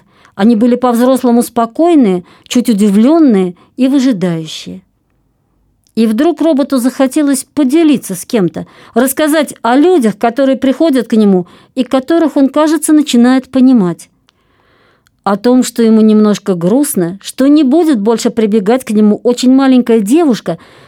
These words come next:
с удивительно светлыми непослушными волосами.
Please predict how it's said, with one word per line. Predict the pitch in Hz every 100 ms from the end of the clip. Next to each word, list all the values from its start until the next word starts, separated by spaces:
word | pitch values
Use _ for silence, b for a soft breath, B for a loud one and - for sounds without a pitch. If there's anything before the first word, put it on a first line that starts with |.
| b
с | - 254
удивительно | 214 247 320 311 262 247
светлыми | - 208 320 302 269
непослушными | 262 240 233 214 285 269 262 254
волосами. | 247 240 247 - 180 170 175